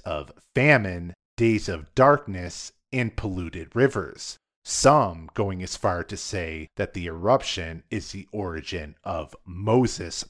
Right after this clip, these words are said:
parting the seas. You can imagine the tsunamis pulling the water away from the shore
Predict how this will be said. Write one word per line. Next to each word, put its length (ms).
parting 380
the 100
seas. 800
You 100
can 160
imagine 760
the 100
tsunamis 1040
pulling 400
the 100
water 500
away 240
from 240
the 100
shore 680